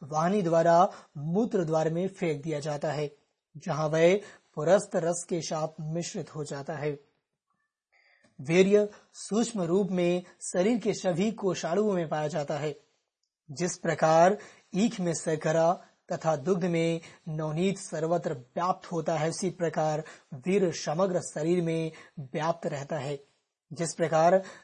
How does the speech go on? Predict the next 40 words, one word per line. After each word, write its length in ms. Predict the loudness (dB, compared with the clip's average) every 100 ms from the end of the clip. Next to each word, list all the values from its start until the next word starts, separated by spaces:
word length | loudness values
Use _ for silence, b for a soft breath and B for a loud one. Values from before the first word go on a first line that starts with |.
| -12
नवनीत 500 | -6 -2 0 -2 -2
निकाल 360 | -4 2 2
लेने 260 | 2 0 -2
पर 220 | 0 -4
छाछ 400 | -4 -2 0 0
पतली 460 | -4 -6 -4 -2 0
रह 160 | 0
जाती 360 | 0 -2 0 0
है, 160 | 0 0
उसी 240 | 0 -4
प्रकार 520 | 0 0 2 0 -2 B B B -8
वीर 320 | 0 0 2
का 140 | 0
अपव्यय 340 | -2 -2 -4 -4
होने 420 | -4 -2 0 0
से 360 | -2 -2 -2 -4 B _
वह 160 | -8 -6 -2
पतला 300 | -4 -2 -4
पड़ 180 | -6
जाता 360 | -8 -8 -6 -4
है। 240 | -4 -6 _ _ _ _ _ _ _
जितना 380 | -12 -8 -2 2
ही 140 | 4
अधिक 260 | 2 2 -4
वीर 340 | -4 0 2
का 160 | 2 0
अपक्षय 280 | -2 -4 -6
होता 360 | -4 0 4
है, 300 | 6 6 4 0 B B -10
उतना 360 | -6 -2 0
ही 160 | 2 0
अधिक 360 | 0 -4 -4 B B _
दुर्बलता 540 | -8 -8 -4 -4 -2 -4
आती 400 | -2 -2 -4 -8
है। 260 | -6 -8 -10 _ _ _ _ _ 0
योग 260 | 2 4
शास्त्र 440 | 2 2 0 0 -2
में 140 | 0
कहा 280 | 4 6 6
है, 320 | 4 4 2